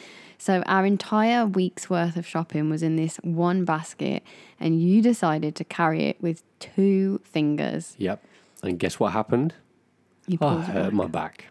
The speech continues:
Speaker 1: Yeah.
Speaker 2: Real bad. So
Speaker 1: I just, I, I was like, I was putting the trolley away, and I came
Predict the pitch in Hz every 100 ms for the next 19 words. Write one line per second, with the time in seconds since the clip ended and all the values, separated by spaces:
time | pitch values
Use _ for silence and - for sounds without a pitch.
0 | - 160 160 - _ - 190 185 165 175
1 | - - - - - - 185 190 190 -
2 | 185 185 - 180 190 190 180 175 160 -
3 | - - - 180 180 - - 180 160 -
4 | 165 165 160 160 - - 160 - 160 156
5 | 160 165 -